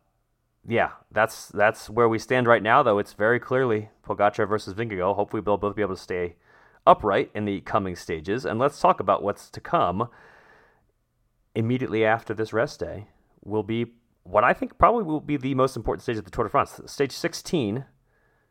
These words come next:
is the time trial. And given how closely matched these two have been on the climbs, although there is one climb coming that I guess could also really change that, we'll see.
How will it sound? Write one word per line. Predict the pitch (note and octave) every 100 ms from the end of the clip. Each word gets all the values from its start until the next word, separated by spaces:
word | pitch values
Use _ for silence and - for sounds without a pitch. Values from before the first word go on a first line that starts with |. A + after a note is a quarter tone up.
| _ -
is | B2+
the | A#2
time | A2+ G#2
trial. | E2+ C#2+ B1 - _ _ -
And | F#2 F#2 F2+ F2
given | B2 C3+
how | C3+ C3
closely | A#2 - C3+ D3+ - A#2+
matched | G#2+ A2+ - -
these | A2 G#2 -
two | - A2
have | G2+ F2
been | E2 F#2+
on | G2+ G2+
the |
climbs, | F2+ - A#2 D#2 G2 - _ _ _ _ _ _ -
although | E2 F2
there | E2
is | D#2 E2
one | E2 E2 G2+ F#2+
climb | F2+ G2+ E2+
coming | D2+ G#2 E2
that | D#2+ D#2 _ _ -
I | E2
guess | E2 -
could | -
also | E2+ E2+ D2+ C2+ -
really | - B1
change | A#1+ A#1 A#1
that, | - -
we'll | C#2
see. | B1+ - G#2